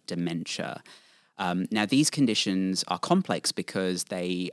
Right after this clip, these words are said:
are an interplay with multiple genetic factors or these variants everywhere, but also a strong environmental component, so lifestyle, uh, smoking, diet,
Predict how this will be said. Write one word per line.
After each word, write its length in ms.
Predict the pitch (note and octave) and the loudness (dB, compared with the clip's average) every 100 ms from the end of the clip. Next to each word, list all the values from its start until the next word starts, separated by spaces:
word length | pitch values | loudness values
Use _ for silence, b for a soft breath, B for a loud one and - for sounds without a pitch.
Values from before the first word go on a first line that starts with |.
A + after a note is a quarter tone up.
| - | -4
are 160 | F2+ | -2
an 80 | F2+ | 2
interplay 640 | A#2+ B2+ - - F2+ E2+ E2+ | 2 2 0 -6 -6 -4 -2
with 340 | E2+ F2 D#2+ | -2 -4 -4
multiple 920 | F#2+ G#2 A2+ A#2+ A#2+ - - F#2+ F2 | -8 -4 2 2 0 -8 -12 -12 -12
genetic 400 | E2+ F2 E2+ D#2+ | -4 0 0 -2
factors 420 | - E2+ - - D#2+ | -6 -6 -6 -8 -8
or 80 | |
these 200 | E2 E2 | -6 -8
variants 640 | D#2+ F2 F#2+ F2 C#2+ - - | -6 -2 0 0 -2 -2 -2
everywhere, 640 | F2+ F2 F#2+ D#2 C#2+ D2 B2+ B B - | -2 -4 -4 -4 -6 -10 -10 B B -8
but 100 | - | -6
also 640 | G#2+ A#2 - E2 D2+ F2 A2+ - | -6 -4 -4 -4 -4 -6 -8 -10
a 80 | F#2 | -4
strong 420 | - - F#2+ D#2+ | -2 0 0 -2
environmental 720 | - F2 D#2+ D2+ D2+ D2+ - C#2 | -4 -4 -4 -6 -8 -10 -10 -10
component, 600 | - - - D#2 - - | -10 -10 -12 -14 -10 -2
so 200 | - D#2 - - _ - | -2 -2 -12 -20 _ -20
lifestyle, 920 | D#2+ D#2+ - - - - - - - | -14 -4 -2 -2 -4 -10 -14 -16 -16
uh, 200 | D2+ - | -12 -8
smoking, 640 | - - C#2 C2+ - D#2 E2+ | -4 -4 -4 -10 -12 -14 -12
diet, 420 | - D2 - - | -12 -10 -12 -14